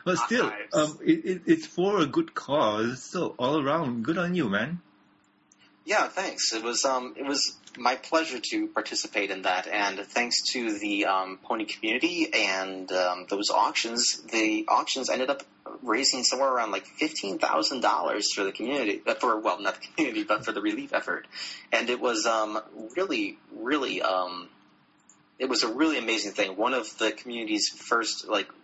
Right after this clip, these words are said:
Speaker 3: really big, you know, charity efforts, I think, and showed that the pony community could, you know, get behind charity efforts and do good things. And then, <laughs> and then now look where we are. We have, you know, what,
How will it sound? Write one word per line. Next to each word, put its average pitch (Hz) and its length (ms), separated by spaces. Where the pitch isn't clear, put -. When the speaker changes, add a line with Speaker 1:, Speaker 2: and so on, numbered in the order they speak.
Speaker 3:
really 117 440
big, 107 420
you 110 120
know, 95 400
charity 107 560
efforts, 85 380
I 85 80
think, 90 300
and 98 220
showed 110 340
that 95 220
the - 60
pony 113 280
community 101 420
could, - 300
you 127 160
know, 95 400
get 117 220
behind 113 500
charity 92 360
efforts 107 400
and 98 200
do 107 120
good 123 280
things. 120 520
And 110 140
then, 131 140
<laughs> 131 80
and 135 200
then 120 140
now 165 260
look 123 200
where 98 80
we 95 160
are. 92 160
We 95 100
have, 95 340
you 98 80
know, 92 120
what, 87 180